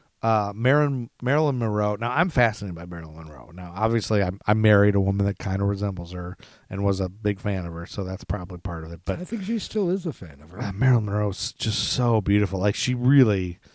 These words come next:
Speaker 1: like,
Speaker 2: Oh, yeah. No, it was
Speaker 1: she's beautiful. Like, if I ever had a type, it's anyone <laughs> who looks like, like, when I see her on any old movies, I'm just like, I can't, I have no idea what else is happening in the movie 'cause she's so strikingly beautiful. I've never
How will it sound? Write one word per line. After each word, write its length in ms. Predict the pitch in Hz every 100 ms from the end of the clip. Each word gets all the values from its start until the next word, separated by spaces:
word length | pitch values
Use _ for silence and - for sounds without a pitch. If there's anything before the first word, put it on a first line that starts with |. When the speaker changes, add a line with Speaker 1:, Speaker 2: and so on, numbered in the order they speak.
| _ _ _ _ _
Speaker 1:
like, 160 | 101 92 _ _ _ _ _ _
Speaker 2:
Oh, 180 | 104 175
yeah. 260 | 131 135 104
No, 180 | 110 107
it 140 | 117 135
was 280 | 135 117 -
Speaker 1:
she's 340 | - 156 120
beautiful. 600 | 92 101 104 80 - 67
Like, 300 | 78 90 85 _ _
if 160 | 131 113
I 160 | 139
ever 160 | 143 123
had 100 | 104
a 60 |
type, 320 | 87 101 90 92
it's 340 | 92 - - - _ _ _ _ _ _ _ _
anyone 520 | 117 110 104 95 95
<laughs> 0 |
who 120 | 87 - -
looks 240 | 147 - -
like, 180 | 156 - - - -
like, 160 | 131
when 140 | 127 139
I 100 | 151
see 240 | - 170
her 160 | 156 123
on 260 | 113 120
any 260 | 117 123 127
old 220 | 123 120
movies, 260 | 120 123 101
I'm 160 | 104
just 220 | 123 117 -
like, 200 | 95 87
I 100 | 117
can't, 460 | - - 131 110 87 _ _ _ _ _ _ _ -
I 40 |
have 120 | 117 110
no 180 | 117
idea 180 | 117 113
what 100 | 110
else 180 | 107 90
is 60 | 95
happening 320 | 101 95 87
in 40 |
the 60 | 85
movie 240 | 95 90
'cause 180 | 85 90
she's 160 | 87 95
so 320 | - 113 101
strikingly 440 | - - 87 82 78
beautiful. 320 | 82 80 90
I've 60 | 104
never 480 | 131 139 127 120